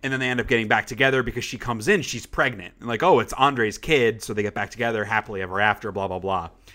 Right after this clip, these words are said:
But you find out that the kid isn't his. It's actually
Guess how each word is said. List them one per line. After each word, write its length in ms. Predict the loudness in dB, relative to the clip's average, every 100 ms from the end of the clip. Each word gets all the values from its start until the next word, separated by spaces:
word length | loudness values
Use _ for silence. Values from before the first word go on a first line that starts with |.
| -10
But 100 | -6
you 100 | -6
find 380 | 2 4 4 2
out 220 | 2 2
that 100 | -4
the 80 | -2
kid 220 | 4 4
isn't 320 | 2 -4 -6
his. 580 | -2 -2 -2 -6 -10 -10 -18 -20 -16 -4
It's 180 | -2
actually 720 | 6 6 6 0 0 0 -4